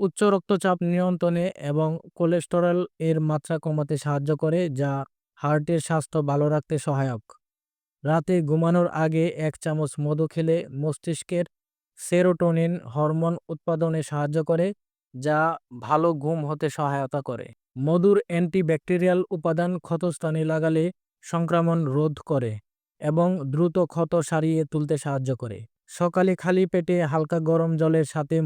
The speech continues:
মধু মিশিয়ে খেলে ওজন কমাতে সাহায্য করে। মধু ত্বকের জন্য একটি চমৎকার প্রাকৃতিক ময়েশ্চারাইজার। এটি ত্বককে নরম ও মসৃণ রাখে এবং ব্রণের সমস্যা কমায়। সত্যি কথা বলতে, মধু খাওয়ার উপকারিতা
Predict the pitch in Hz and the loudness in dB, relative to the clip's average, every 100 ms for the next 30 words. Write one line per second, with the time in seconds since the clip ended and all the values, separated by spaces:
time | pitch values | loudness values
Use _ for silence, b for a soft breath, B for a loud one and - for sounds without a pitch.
0 | 151 151 160 165 151 170 160 170 160 170 | 0 0 0 0 0 -2 0 0 2 0
1 | - _ _ _ 160 180 175 170 156 165 | -4 _ _ _ 0 2 4 2 0 -2
2 | 160 160 147 143 139 143 127 110 - _ | -2 -2 -2 -2 -2 -2 -4 -6 -10 _
3 | 139 165 175 208 185 190 170 185 175 185 | -2 2 4 2 2 0 0 0 2 0
4 | 180 165 156 - 170 180 175 160 - 170 | 0 -2 -4 -4 -2 0 -2 -4 0 2
5 | 165 - _ 160 165 170 180 160 151 156 | 2 -2 _ -2 0 -2 -2 -2 -2 -2
6 | 151 170 160 160 160 175 202 _ _ _ | -2 -2 0 2 2 0 -4 _ _ _
7 | 151 156 185 - 180 160 _ 180 156 156 | -4 0 0 2 2 0 _ 0 2 4
8 | 170 175 175 160 151 151 147 - 170 156 | 4 2 0 0 0 0 -2 -2 -2 0
9 | 139 147 175 175 - 143 147 156 143 147 | 0 -2 -2 -2 -4 -4 -2 -2 0 2
10 | 156 160 - 160 160 - 131 135 123 107 | 2 2 0 -4 -4 -6 -4 -4 -4 -6
11 | - _ - 208 - 226 214 208 208 185 | -10 _ -6 -4 0 2 2 2 2 4
12 | 196 180 196 196 147 156 170 185 - 175 | 2 2 0 0 0 0 0 0 0 2
13 | 175 170 175 175 165 175 165 | 2 2 -2 -2 0 0 0